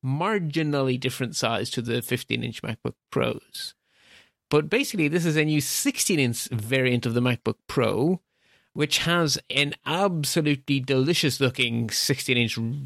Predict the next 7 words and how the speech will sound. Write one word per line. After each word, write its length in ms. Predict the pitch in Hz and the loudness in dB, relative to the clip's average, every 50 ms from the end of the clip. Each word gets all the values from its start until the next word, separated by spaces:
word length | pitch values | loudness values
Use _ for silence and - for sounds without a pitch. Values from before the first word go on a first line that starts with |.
| - | -8
Super 420 | - - - - - 147 131 131 123 | -6 -4 -2 0 0 0 0 0 0
Retina 640 | 120 117 120 110 - 117 117 117 117 117 107 98 - _ _ _ _ _ _ _ _ _ _ _ _ _ _ | 0 0 -2 -2 0 0 0 2 2 2 0 -2 -4 _ _ _ _ _ _ _ _ _ _ _ _ _ _
display 460 | - 147 135 - - 123 120 120 120 120 | -2 -2 -2 -2 -2 0 0 2 2 2
with 180 | 120 123 - - | 2 0 -2 -2
almost 400 | 123 131 131 123 127 127 120 - | -2 0 0 2 0 0 0 0
no 160 | 131 120 117 110 | 0 0 0 0
bezel, 560 | 110 127 127 120 117 127 123 160 190 - | 0 0 0 0 2 2 0 0 0 -2